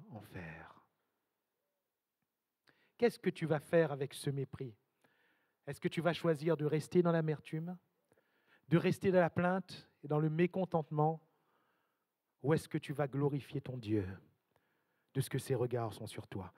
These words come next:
Est-ce que tu vas t'attendre à l'action de Jésus,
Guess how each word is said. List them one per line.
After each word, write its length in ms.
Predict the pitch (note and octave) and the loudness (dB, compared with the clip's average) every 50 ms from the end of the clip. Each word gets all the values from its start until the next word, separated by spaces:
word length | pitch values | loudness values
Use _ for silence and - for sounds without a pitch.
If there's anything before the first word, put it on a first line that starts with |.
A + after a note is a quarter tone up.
| - - - - - | -20 -20 -20 -4 2
Est-ce 200 | F#3 G3 - - | 4 4 4 4
que 100 | - G#3+ | 2 0
tu 160 | - - G3 | 2 2 4
vas 140 | F3 G3 F3 | 4 4 6
t'attendre 800 | - F#3+ D#3+ - - B3+ A#3 A#3 A3+ A3+ A3+ A3+ A3 G#3+ F3+ D#3 | 4 2 0 2 4 4 6 6 8 8 8 6 6 4 2 2
à 60 | D#3+ | 2
l'action 580 | E3 D#3+ D3+ - - - - - G3+ G#3 G3+ F#3+ | 2 2 0 -2 -10 -10 -4 0 0 0 2 2
de 140 | D#3+ D#3+ D3 | 0 0 0
Jésus, 760 | C3 A2+ A2 C3+ C#3+ C#3+ B2 G#2+ A2+ B2 A#2+ A2+ A2 G#2 | 0 -2 -4 -4 -4 -4 -4 -6 -8 -8 -8 -8 -10 -12